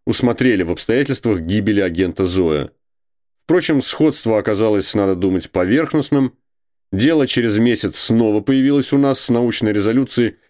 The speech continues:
«Интереса не представляет», и всё пошло чередом. Взяли и закатали на двадцать пять лет другого полковника медслужбы,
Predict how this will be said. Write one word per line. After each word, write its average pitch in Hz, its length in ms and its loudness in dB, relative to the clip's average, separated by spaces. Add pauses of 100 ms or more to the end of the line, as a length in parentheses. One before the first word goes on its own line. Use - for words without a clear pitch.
(120)
«Интереса 117 560 0
не 110 100 0
представляет», 107 880 -2
и 180 280 -2
всё 160 300 -2
пошло 113 380 -2
чередом. 78 540 -2 (960)
Взяли 165 560 0
и 156 60 2
закатали 131 640 0
на 120 140 2
двадцать 113 500 -2
пять 110 280 -2
лет 139 240 2
другого 107 460 0
полковника 131 600 0
медслужбы, 123 720 0